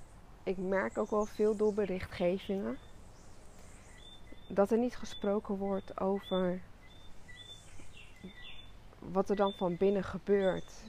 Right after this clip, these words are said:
zonder dat het per se gaat over die gebeurtenissen. Het gaat juist over hele andere dingen,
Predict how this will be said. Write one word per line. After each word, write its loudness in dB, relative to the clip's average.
zonder 4
dat 2
het -6
per 0
se -2
gaat -4
over 0
die 0
gebeurtenissen. 2
Het -6
gaat 2
juist 0
over 0
hele 2
andere 0
dingen, 0